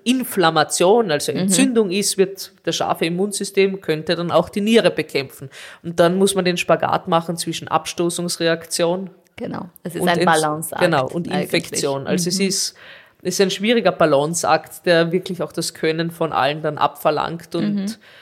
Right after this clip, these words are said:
Speaker 1: ähm, es gibt viele Expertinnen bei uns, die sich damit beschäftigen.
Speaker 2: Mhm.
Speaker 1: Und ich denke, da in solchen Feldern ist die Wissenschaft extrem wichtig, ja.
Speaker 2: Mhm.
Speaker 1: Heute diskutieren wir darüber, ja.
Speaker 2: In fünf Jahren
Speaker 1: Wenn wir de-,
Speaker 2: schauen wir mal.
Speaker 1: genau, wenn wir denken, vor dreißig Jahren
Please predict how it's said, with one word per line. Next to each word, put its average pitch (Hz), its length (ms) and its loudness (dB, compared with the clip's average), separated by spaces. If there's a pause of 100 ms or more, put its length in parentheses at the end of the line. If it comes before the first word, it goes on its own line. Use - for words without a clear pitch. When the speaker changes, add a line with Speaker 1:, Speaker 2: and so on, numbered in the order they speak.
(200)
Speaker 1:
ähm, 151 340 -4 (180)
es - 180 -6
gibt 175 220 -12
viele 185 220 -2
Expertinnen 170 920 -2
bei 170 140 4
uns, 170 580 -4 (340)
die 180 60 -6
sich 170 200 -4
damit 165 280 -2
beschäftigen. 160 800 -6 (160)
Speaker 2:
Mhm. 180 200 -2
Speaker 1:
Und 160 520 -4
ich 165 140 -8
denke, 151 340 -4
da 147 280 -2
in 165 300 -10
solchen 170 340 -6
Feldern 165 380 -2
ist 156 160 -8
die 165 100 -4
Wissenschaft 160 640 -2
extrem 170 500 -2
wichtig, - 400 -6
ja. 151 160 2
Speaker 2:
Mhm. 147 360 -6
Speaker 1:
Heute 175 260 4
diskutieren 196 640 -2
wir 185 80 2
darüber, 185 440 2
ja. 175 240 2
Speaker 2:
In 180 120 -2
fünf 170 300 -6
Jahren 156 580 -2
Speaker 1:
Wenn 170 160 2
wir 170 160 6
de-, 156 120 -2
Speaker 2:
schauen 147 160 2
wir 135 100 -4
mal. - 100 -8
Speaker 1:
genau, 175 220 4
wenn 165 100 0
wir 165 100 0
denken, 160 320 -8
vor 170 140 -6
dreißig 160 440 -6
Jahren 156 400 0